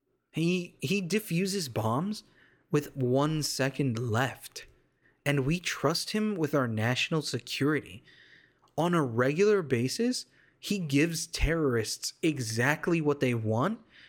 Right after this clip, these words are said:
because he believes he can stop them. Hey, Ethan, you stop them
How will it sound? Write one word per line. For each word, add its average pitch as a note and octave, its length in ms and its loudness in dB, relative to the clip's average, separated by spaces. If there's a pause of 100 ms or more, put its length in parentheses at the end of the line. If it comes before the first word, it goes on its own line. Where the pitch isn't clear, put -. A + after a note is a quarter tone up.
(280)
because D#3+ 280 0
he E3+ 120 0
believes D3+ 540 0
he D#3+ 100 -2
can B2 200 0
stop - 640 -2
them. G#2 340 -6 (760)
Hey, E3+ 380 -2
Ethan, A#2+ 560 -2 (600)
you C#3 220 2
stop - 580 -2
them G#2+ 320 -2